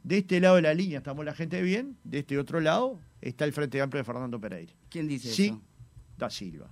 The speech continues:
Speaker 2: No,
Speaker 1: Sí.
Speaker 2: no, ¿eso quién lo dice?
Speaker 1: Da Silva. Da Silva, cuando, cuando le dice lo de los caramelitos Viera,
Speaker 2: Le
Speaker 1: es
Speaker 2: enseñó.
Speaker 1: porque había dicho que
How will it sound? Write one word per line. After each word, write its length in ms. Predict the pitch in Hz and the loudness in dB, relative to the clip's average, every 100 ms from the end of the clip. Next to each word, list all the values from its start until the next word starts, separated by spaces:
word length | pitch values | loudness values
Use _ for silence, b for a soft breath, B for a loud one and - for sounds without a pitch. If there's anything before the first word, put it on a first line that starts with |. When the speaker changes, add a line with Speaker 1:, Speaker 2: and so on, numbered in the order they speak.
| - _ | -20 _
Speaker 2:
No, 100 | 120 | -4
Speaker 1:
Sí. 180 | 226 226 | 0 0
Speaker 2:
no, 260 | 113 131 - | -2 -8 -8
¿eso 220 | 139 180 | -12 -12
quién 160 | 127 90 | -12 -12
lo 80 | |
dice? 280 | 85 78 85 85 | -14 -16 -14 -14
Speaker 1:
Da 100 | 104 | -12
Silva. 400 | - 196 254 104 _ _ _ - _ _ _ _ _ _ _ _ _ _ _ | -6 -4 -6 -10 _ _ _ -20 _ _ _ _ _ _ _ _ _ _ _
Da 160 | 123 | -10
Silva, 380 | 117 233 196 120 | -4 -2 0 0
cuando, 520 | 101 110 110 104 101 - | 0 0 2 2 0 -2
cuando 280 | 104 104 | -2 -2
le 140 | 95 113 | -2 0
dice 300 | 175 180 147 | 2 2 0
lo 140 | 123 | 2
de 140 | 110 110 | 0 0
los 120 | 104 | -2
caramelitos 1200 | 110 110 113 143 123 107 101 95 95 90 90 87 | -2 0 0 0 0 -2 -4 -4 -8 -8 -10 -2
Viera, 440 | 147 135 104 156 - _ _ | 2 4 2 -4 -10 _ _
Speaker 2:
Le 80 | 95 | -12
Speaker 1:
es 80 | - | 0
Speaker 2:
enseñó. 160 | 170 240 | 4 6
Speaker 1:
porque 220 | 214 156 | 8 8
había 300 | 147 196 170 | 8 10 10
dicho 500 | 156 139 - 107 170 - - - - _ _ _ _ _ _ _ _ _ - | 8 4 0 -4 -6 -12 -20 -20 -20 _ _ _ _ _ _ _ _ _ 4
que 320 | 151 220 | 6 6